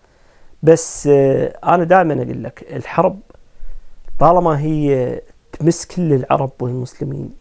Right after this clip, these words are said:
لازم إحنا نكون جزء من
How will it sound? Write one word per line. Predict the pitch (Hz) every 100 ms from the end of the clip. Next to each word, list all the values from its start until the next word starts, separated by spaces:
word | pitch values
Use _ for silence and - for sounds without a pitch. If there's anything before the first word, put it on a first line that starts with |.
| - -
لازم | - 180 156 151 -
إحنا | 190 175 160
نكون | - 175 180 190 - - - _ _ _ - - - - -
جزء | 139 220 196 233 - - -
من | 156 143 151 139